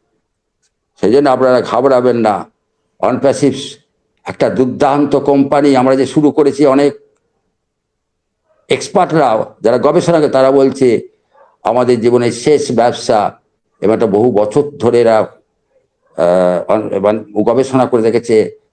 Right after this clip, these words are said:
দারুণ একটা ভালো ডিজিটাল কোম্পানি, এটা ক্যারিয়ার গড়ার জন্য অনেক সুযোগ। এবং এই আমাদের ঘরে একটা প্ল্যাটফর্ম অফার করছে আজ স্যার, এবং ব্যবস্থাপনা পরিচালনা করা খুবই সহজলভ্য এবং বন্ধুত্বপূর্ণ,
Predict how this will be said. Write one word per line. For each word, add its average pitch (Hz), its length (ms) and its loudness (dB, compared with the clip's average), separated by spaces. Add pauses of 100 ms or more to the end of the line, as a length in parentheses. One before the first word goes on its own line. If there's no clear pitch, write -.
(140)
দারুণ 131 440 2
একটা 120 320 -2
ভালো 110 360 0
ডিজিটাল 127 840 -2 (560)
কোম্পানি, 104 600 -2 (580)
এটা 95 160 0
ক্যারিয়ার 143 400 2
গড়ার 147 340 0
জন্য 151 180 2
অনেক 214 320 0
সুযোগ। 143 520 0 (1200)
এবং - 260 -2
এই 113 60 -2
আমাদের 120 320 0
ঘরে 123 140 0
একটা 110 180 -4
প্ল্যাটফর্ম 107 640 -4
অফার 139 300 -4
করছে - 360 -2
আজ 110 100 -4
স্যার, 85 280 -8 (1300)
এবং 135 600 0
ব্যবস্থাপনা 170 640 0
পরিচালনা 170 800 0
করা 175 440 0
খুবই 202 280 2
সহজলভ্য 175 640 2
এবং 156 260 2
বন্ধুত্বপূর্ণ, 143 880 0